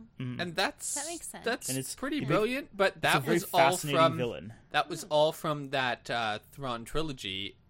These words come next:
Speaker 2: um, in
Speaker 1: Yeah.
Speaker 2: the expanded universe.
Speaker 3: Mm-hmm.
Speaker 2: But Timothy Zahn is one of the best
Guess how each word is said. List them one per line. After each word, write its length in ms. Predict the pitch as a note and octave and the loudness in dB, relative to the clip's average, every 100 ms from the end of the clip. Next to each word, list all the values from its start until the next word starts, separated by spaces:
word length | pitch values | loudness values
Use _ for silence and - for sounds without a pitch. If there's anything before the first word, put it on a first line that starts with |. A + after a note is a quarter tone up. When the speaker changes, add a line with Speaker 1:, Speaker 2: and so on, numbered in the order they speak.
| _ _ - | _ _ -8
Speaker 2:
um, 500 | B2+ A2+ G#2+ G#2 - - - _ _ _ _ _ _ _ | -6 -4 -6 -10 -14 -20 -20 _ _ _ _ _ _ _
in 140 | D3 C3+ | -4 -2
Speaker 1:
Yeah. 60 | |
Speaker 2:
the 80 | B2 | -2
expanded 480 | A#2 - C3 A2+ G#2 | -4 -6 -6 -6 -4
universe. 640 | E3 F#3 G2 F2 G#2 - - - B3+ | -2 -2 -6 -10 -10 -12 -16 -20 -16
Speaker 3:
Mm-hmm. 220 | B3+ G3+ - | -14 -14 0
Speaker 2:
But 300 | F3 D#3 B2+ - _ - | 4 4 2 -4 _ -10
Timothy 360 | E3+ E3 E3+ | -8 -6 -6
Zahn 540 | D3+ C#3+ C#3 C#3 C#3 C#3 _ _ _ _ _ | -4 0 0 0 -4 -10 _ _ _ _ _
is 320 | D#3 G3 F#3+ | 2 2 0
one 320 | C#3 C3 D3 | -8 -4 -4
of 160 | D#3 C#3+ | -4 -6
the 180 | C3 A#2 | -6 -6
best 640 | A#2 A2 G#2+ - - - | -4 -2 -2 -2 -10 -14